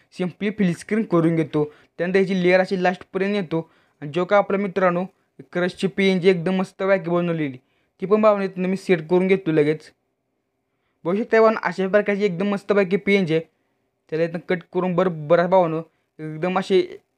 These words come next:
बरोबर मधोमध भावांनो सेट करून तिची पण लेअर अशी लास्टपर्यंत नेतो. तर लेअर लास्टपर्यंत नेल्यानंतर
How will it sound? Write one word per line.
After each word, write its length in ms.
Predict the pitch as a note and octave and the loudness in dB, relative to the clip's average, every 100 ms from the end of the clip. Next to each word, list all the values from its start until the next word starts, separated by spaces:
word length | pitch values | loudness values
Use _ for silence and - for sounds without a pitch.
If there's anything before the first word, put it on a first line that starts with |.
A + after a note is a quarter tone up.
| - | -4
बरोबर 340 | F3 F3+ F#3 | -2 0 2
मधोमध 400 | F#3+ F3+ F3 F3 | 2 2 2 2
भावांनो 280 | E3 G3 F#3 | 2 2 2
सेट 260 | - F#3+ E3 | 0 -2 -2
करून 180 | E3 D#3+ | -6 -6
तिची 500 | F3 _ _ E3 D3+ | -6 _ _ -8 -4
पण 180 | E3 F#3+ | -2 -2
लेअर 220 | F3 E3+ | 2 2
अशी 260 | E3 E3 F#3 | 2 0 2
लास्टपर्यंत 600 | E3 D#3+ D3 E3 E3 D#3+ | 0 -2 0 2 2 0
नेतो. 480 | F3 D#3+ C3 C3+ - _ _ - | 0 -2 -2 -6 -6 _ _ -8
तर 60 | D3 | -4
लेअर 280 | E3 F#3 | 2 2
लास्टपर्यंत 520 | G3+ G#3+ G#3 - G#3 A3 | 4 2 2 0 0 2
नेल्यानंतर 440 | A3 G#3 D#3+ D#3+ | 2 2 2 0